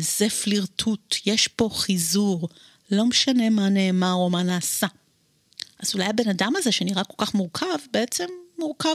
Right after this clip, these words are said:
מהרבה דברים מאוד פשוטים. וכל השאר זה מנגנוני הסתרה, הצפנה, הסוואה, כל הדברים המורכבים האלה של השפה שכבר דיברנו עליהם גם בבעלי חיים. פתאום המתרגם האוניברסלי של אורן נראה לי פחות כמו מתרגם,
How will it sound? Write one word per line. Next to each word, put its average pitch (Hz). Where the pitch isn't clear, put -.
מהרבה 285
דברים 269
מאוד 277
פשוטים. 233
וכל 349
השאר 262
זה 240
מנגנוני 185
הסתרה, 208
הצפנה, 214
הסוואה, 208
כל 247
הדברים 226
המורכבים 208
האלה 247
של 180
השפה -
שכבר 175
דיברנו 180
עליהם 196
גם 180
בבעלי 170
חיים. 190
פתאום 311
המתרגם 254
האוניברסלי 269
של 254
אורן 311
נראה 233
לי 247
פחות 247
כמו 240
מתרגם, 226